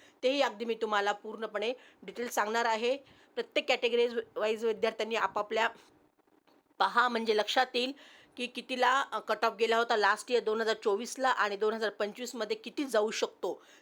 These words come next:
तर ह्या मार्कामध्ये जवळजवळ ऐंशी ते शंभर मार्क तुम्ही मायनस करून चला, म्हणजे तुम्हाला हे कॉलेज नक्की मिळणार आहे, सेमी गव्हर्नमेंट कॉलेज संभाजीनगरमध्ये. ओके, आणि ते तुम्ही पाहू शकता एसटी कॅटेगरीचा कट ऑफ पण मी ते काढलेला आहे.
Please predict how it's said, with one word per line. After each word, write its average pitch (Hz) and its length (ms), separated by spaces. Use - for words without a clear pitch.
तर 208 60
ह्या 233 180
मार्कामध्ये 240 500
जवळजवळ 220 320
ऐंशी 214 280
ते 247 100
शंभर 220 340
मार्क 220 280
तुम्ही 214 240
मायनस 208 380
करून 233 260
चला, 214 280
म्हणजे 208 200
तुम्हाला 226 300
हे 233 100
कॉलेज 220 320
नक्की 214 280
मिळणार 196 300
आहे, 208 180
सेमी 220 320
गव्हर्नमेंट 202 420
कॉलेज 196 280
संभाजीनगरमध्ये. 170 960
ओके, 254 400
आणि 220 340
ते 240 160
तुम्ही 247 240
पाहू 226 300
शकता 226 320
एसटी 220 340
कॅटेगरीचा 226 500
कट 214 240
ऑफ 247 80
पण 254 180
मी 247 180
ते 226 60
काढलेला 214 500
आहे. 233 280